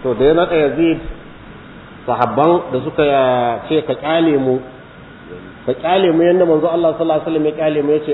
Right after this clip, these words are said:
"A'a, ba zan ƙyale ku ba." Haka. Ya ce, "Ba ku ganin fitinar da muka fito daga gare ta? In na ƙyale ku, za ku sake shiga wata fitina.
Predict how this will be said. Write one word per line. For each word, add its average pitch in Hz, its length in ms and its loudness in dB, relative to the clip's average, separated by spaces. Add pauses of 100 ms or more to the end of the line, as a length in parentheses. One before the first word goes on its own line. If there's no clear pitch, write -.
"A'a, 151 320 -2
ba 139 80 -4
zan 151 140 0
ƙyale 143 360 0
ku 127 100 -2
ba." 123 140 2 (1300)
Haka. 131 280 0 (880)
Ya 165 100 2
ce, 170 120 0
"Ba 180 180 2
ku 196 100 4
ganin 190 240 4
fitinar 190 340 0
da 170 80 0
muka 180 220 -2
fito 185 180 -4
daga 180 180 0
gare 165 240 0
ta? 180 120 -6 (2000)
In 208 120 2
na 208 80 4
ƙyale 208 420 4
ku, 160 140 2
za 208 160 2
ku 208 100 -2 (100)
sake 208 360 0
shiga 180 160 2
wata 180 240 4
fitina. 156 320 -2